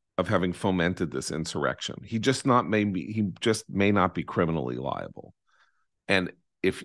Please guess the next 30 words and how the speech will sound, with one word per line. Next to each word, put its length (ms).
is 160
he 160
spiritually 600
liable? 500
Is 160
he 100
morally 480
liable? 720
Did 160
he 300
create, 640
um, 320
an 200
event 600
that 320
is 160
without 340
precedent 600
in 80
American 480
history 420
for 180
his 200
own 480
barbaric, 920
insane 640
reasons? 720
Yes. 500
So 540
I, 100